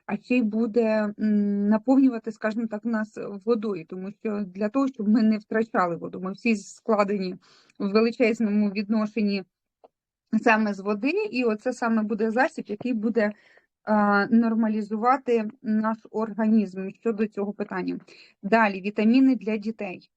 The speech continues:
Вітаміни для дітей у вигляді цукерок. Це вже на стадії масового виробництва і найближчим часом з'явиться у нас також.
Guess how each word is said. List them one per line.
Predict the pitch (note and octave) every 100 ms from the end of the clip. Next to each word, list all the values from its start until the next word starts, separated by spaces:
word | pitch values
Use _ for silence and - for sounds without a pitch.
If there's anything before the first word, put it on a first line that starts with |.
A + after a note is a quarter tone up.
| -
Вітаміни | G3+ G3+ G#3+ B3 A3
для | G#3+
дітей | G3 G#3+ F#3+ G3
у |
вигляді | F#3 A3+ A3 G#3 G#3
цукерок. | - A#3 - G#3+ G3+ A3+ C4 - - - _
Це | - B3
вже | A#3 A#3+
на | A3 G#3+
стадії | - A3+ A3 A3
масового | G#3+ A3 A#3 G#3 G#3 G3+
виробництва | G3+ A3 A#3 F#3+ A3 C4 - A3
і | G3+ G#3
найближчим | G#3+ G3+ G#3+ A3+ G#3+ G#3
часом | G#3 G#3 A3 A3
з'явиться | F3+ G3+ G#3 F3+ F#3+ G#3 A#3
у | A#3
нас | A3+ A3+ A#3
також. | A#3 A#3 A#3